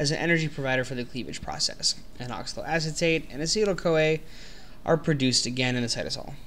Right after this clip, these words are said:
Now acetyl-CoA is available in the cytosol. And this gives us the whole process. And then we have to get the oxaloacetate back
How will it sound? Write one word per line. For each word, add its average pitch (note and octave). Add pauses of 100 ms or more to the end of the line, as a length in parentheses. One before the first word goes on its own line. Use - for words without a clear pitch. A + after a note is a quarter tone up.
(560)
Now B2
acetyl-CoA D#3+
is C#3+
available C3
in A#2+
the A#2+
cytosol. - (1400)
And C3
this B2
gives A#2
us A#2
the A#2+
whole A#2
process. D3+ (1160)
And F3+
then F#3
we F#3+
have E3
to E3
get D#3
the D#3
oxaloacetate C3+
back A#2